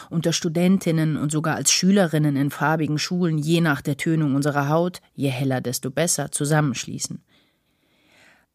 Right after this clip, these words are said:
Aber wie sonst sollen wir uns einen Rest von Würde bewahren? Wie sonst kann man vermeiden, im Drugstore angespuckt und an der Bustür weggedrückt zu werden oder im Rinnstein gehen zu müssen, damit die Weißen den ganzen Bürgersteig für sich haben,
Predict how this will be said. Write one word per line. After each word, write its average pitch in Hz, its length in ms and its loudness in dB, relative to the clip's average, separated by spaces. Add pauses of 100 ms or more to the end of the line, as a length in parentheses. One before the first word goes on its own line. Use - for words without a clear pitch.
Aber 170 240 2
wie 233 160 6
sonst 214 420 6
sollen 190 280 4
wir 180 100 2
uns 170 120 -2
einen 160 300 -2
Rest 170 460 2
von 156 260 -2
Würde 202 320 4
bewahren? 123 680 -8 (960)
Wie 175 120 6
sonst 214 360 8
kann 170 140 2
man 160 120 0
vermeiden, 180 460 2
im 160 140 0
Drugstore 175 540 2
angespuckt 190 680 0
und 143 140 -4
an 151 100 0
der 151 80 0
Bustür 170 480 0
weggedrückt 170 580 -2
zu 180 160 -4
werden 185 380 2
oder 156 240 -2
im 160 100 0
Rinnstein 180 680 2
gehen 180 260 4
zu 185 140 -2
müssen, 185 340 0
damit 160 240 -2
die 156 120 -4
Weißen 160 420 0
den 151 160 0
ganzen 165 360 0
Bürgersteig 175 600 -2
für 175 160 -6
sich 180 260 -6
haben, 180 320 0